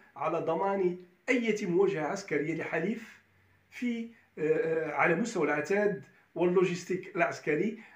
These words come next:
لا سيما، آه، آه، الجديد والمتطور. ممكن تكون مثلًا بعشرة في أشياء، في أسلحة بالية لا يستعملها الجيش، لكن ال-، ال-، القوة الضاربة اليوم عادت بدون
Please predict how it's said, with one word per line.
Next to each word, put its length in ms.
لا 140
سيما، 440
آه، 220
آه، 480
الجديد 460
والمتطور. 880
ممكن 420
تكون 320
مثلًا 560
بعشرة 500
في 120
أشياء، 500
في 100
أسلحة 400
بالية 720
لا 200
يستعملها 520
الجيش، 340
لكن 320
ال-، 440
ال-، 340
القوة 540
الضاربة 420
اليوم 520
عادت 680
بدون 760